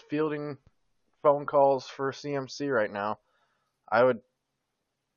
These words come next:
I mean, I, I would assume that the only people that they're gonna keep on their team is probably the young, young stars. They're gonna keep D J Moore. They're gonna keep, uh, J C Horn, obviously. They're probably gonna keep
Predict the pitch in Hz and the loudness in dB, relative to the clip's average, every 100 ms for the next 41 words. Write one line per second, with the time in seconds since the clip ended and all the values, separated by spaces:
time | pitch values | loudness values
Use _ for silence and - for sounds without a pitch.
0 | _ _ 110 110 107 110 113 113 - 131 | _ _ -6 -2 -2 2 2 2 -2 -4
1 | 127 113 120 117 - 117 110 107 107 104 | -4 -4 -2 -2 -6 -8 -6 -6 -6 -8
2 | - 120 107 107 98 92 - 110 107 101 | -10 -14 -6 -6 -6 -12 -12 -10 -10 -10
3 | 95 - _ _ _ _ - 110 110 95 | -12 -18 _ _ _ _ 0 2 2 -2
4 | 95 92 101 101 95 _ _ 101 104 - | -8 -2 -2 -2 -12 _ _ -6 -6 -4
5 | 95 95 98 101 113 92 104 98 101 95 | -4 -4 -8 -10 -14 -12 -12 -8 -8 -8
6 | 98 98 98 95 104 101 - 107 98 - | -8 -6 -6 -6 -8 -10 -12 -14 -14 -16
7 | _ - _ _ _ _ _ _ - 104 | _ -20 _ _ _ _ _ _ -2 0
8 | 98 98 104 - 104 92 104 98 101 98 | 0 -2 -6 -6 -12 -6 -2 0 0 0
9 | 98 101 - 101 95 104 104 101 - 104 | -2 -6 -6 -8 0 2 2 -4 -12 -16